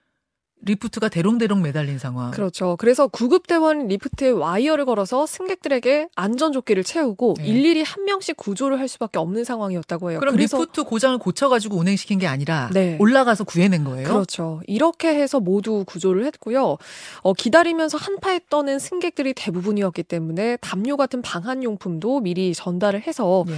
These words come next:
Speaker 2: 좀 이렇게 그 저체온증을 막기 위해서 노력을 했다고 합니다.
Speaker 1: 음, 음.
Speaker 2: 그런데 지금 리프트가 왜 멈춰섰는지 아직 그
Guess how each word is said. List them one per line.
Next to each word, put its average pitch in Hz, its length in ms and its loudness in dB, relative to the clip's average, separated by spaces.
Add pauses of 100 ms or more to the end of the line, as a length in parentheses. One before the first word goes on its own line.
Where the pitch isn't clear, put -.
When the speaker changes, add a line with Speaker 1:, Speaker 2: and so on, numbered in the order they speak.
(140)
Speaker 2:
좀 180 160 -2
이렇게 175 340 0
그 170 440 0
저체온증을 339 720 -2
막기 208 320 -2
위해서 214 220 -2
노력을 175 340 -4
했다고 220 320 -4
합니다. 170 340 -2
Speaker 1:
음, 151 140 -8
음. 151 380 -10
Speaker 2:
그런데 294 260 6
지금 269 200 -2
리프트가 285 480 0
왜 202 340 2
멈춰섰는지 240 920 -2
아직 240 440 -4
그 190 320 -2